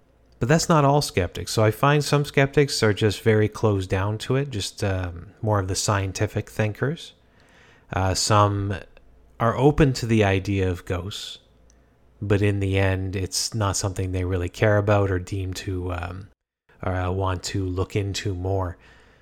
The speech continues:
But the one that always fascinated me the most, uh, is my favorite type of skeptic, is the one that doesn't want to believe because if ghosts were real, it would terrify them.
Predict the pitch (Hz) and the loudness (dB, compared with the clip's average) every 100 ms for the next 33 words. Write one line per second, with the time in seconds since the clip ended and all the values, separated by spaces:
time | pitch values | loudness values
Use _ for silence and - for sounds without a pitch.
0 | _ _ _ _ _ _ _ - 123 147 | _ _ _ _ _ _ _ 0 6 8
1 | 165 143 123 - 113 117 - 110 107 98 | 8 8 8 6 4 4 2 4 4 4
2 | 101 92 92 98 92 - - 95 98 92 | 2 0 2 2 2 -2 -2 -2 0 -2
3 | 92 95 87 110 110 104 101 95 95 - | -2 -4 0 2 2 2 0 0 -2 -2
4 | 101 104 95 104 110 110 101 110 113 104 | 0 0 0 4 4 4 2 2 2 0
5 | 107 104 107 101 95 101 101 95 92 - | 0 0 -2 -4 -4 -2 -2 -4 -6 -10
6 | 95 - - 127 120 98 95 - - - | -12 -6 2 4 4 4 0 -4 -8 -16
7 | - - - _ _ _ _ 110 107 - | -20 -20 -20 _ _ _ _ -2 -2 -2
8 | - 107 117 - - 104 95 104 101 95 | 2 4 4 0 -2 -2 0 2 4 2
9 | 92 92 - - 104 101 - 101 90 90 | 0 -4 -6 0 2 2 0 -6 -6 -8
10 | - | -12